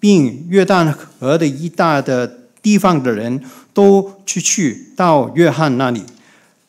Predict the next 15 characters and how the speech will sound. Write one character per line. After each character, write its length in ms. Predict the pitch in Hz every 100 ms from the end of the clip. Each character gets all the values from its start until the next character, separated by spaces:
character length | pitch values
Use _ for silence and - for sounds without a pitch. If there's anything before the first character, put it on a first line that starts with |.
| _ -
承 240 | 147 156
认 240 | 208 170
他 160 | 147 180
们 160 | 160 143
的 80 |
罪， 520 | 135 - 190 104 - _ _ _
在 560 | 202 180 131 104 101 123
约 140 | 180
旦 280 | 175 175 170 - - _ _ _ _ _ _
河 320 | - 135 160
里 280 | 151 98 - _ _
受 460 | - - 202 147 110
他 220 | 143 147
的 100 | 135
洗。” 380 | - - 110